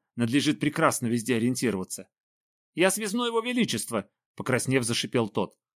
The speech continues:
«Прекрасно. Вот и будете помогать нам эту связь поддерживать. Мы будем знать, кто ещё на нашей стороне, а кто нет». «Меньше слов, господин барон», всё так же продолжил он.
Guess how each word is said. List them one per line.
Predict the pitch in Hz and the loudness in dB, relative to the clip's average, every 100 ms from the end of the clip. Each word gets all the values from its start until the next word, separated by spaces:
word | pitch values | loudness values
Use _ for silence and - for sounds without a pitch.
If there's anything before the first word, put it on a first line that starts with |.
| _ | _
«Прекрасно. | 123 117 143 123 123 156 123 _ _ _ _ | -4 2 6 6 6 0 -4 _ _ _ _
Вот | 131 175 | 4 8
и | |
будете | 160 165 175 - | 8 8 6 2
помогать | 147 143 135 147 151 | 2 6 6 6 4
нам | 135 | 4
эту | 127 117 | 2 0
связь | - 156 - | 2 2 2
поддерживать. | 107 98 113 120 120 110 - _ _ _ _ _ | -4 0 4 4 4 0 -4 _ _ _ _ _
Мы | 151 165 | 2 6
будем | 185 175 | 8 8
знать, | 147 196 196 | 8 6 6
кто | - 151 | 2 4
ещё | 160 - 143 | 4 4 4
на | 143 | 4
нашей | 135 127 110 | 2 0 -2
стороне, | - 120 135 185 | 0 0 4 2
а | 110 | 0
кто | - 170 | 0 2
нет». | 123 104 104 - _ _ _ _ _ - | 4 2 0 -8 _ _ _ _ _ -8
«Меньше | 185 190 202 | -4 0 0
слов, | 202 220 160 | 0 4 2
господин | 120 - 127 131 120 | 2 0 0 2 2
барон», | 123 123 104 - _ _ | 4 4 2 -4 _ _
всё | - | -4
так | 101 98 | -2 -2
же | 104 | -2
продолжил | 110 101 113 98 110 - | -2 2 2 2 -4 -2
он. | 107 87 | -2 -2